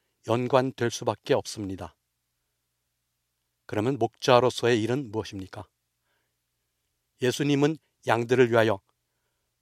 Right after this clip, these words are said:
목숨을 내어주는 것이라고 말합니다.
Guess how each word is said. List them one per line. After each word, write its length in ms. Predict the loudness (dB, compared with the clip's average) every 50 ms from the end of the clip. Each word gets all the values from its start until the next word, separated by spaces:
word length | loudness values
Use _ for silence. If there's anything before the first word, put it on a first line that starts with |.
| _ _
목숨을 480 | _ -4 -4 -2 -2 0 2 4 4 4
내어주는 540 | 6 8 6 6 6 4 0 -2 -2 -2 -2
것이라고 640 | -4 -6 -6 -2 0 0 0 2 0 0 0 -2 _ _ -8
말합니다. 640 | -6 -6 -4 -4 -6 -8 -10 -14 -16 -18 -20 -20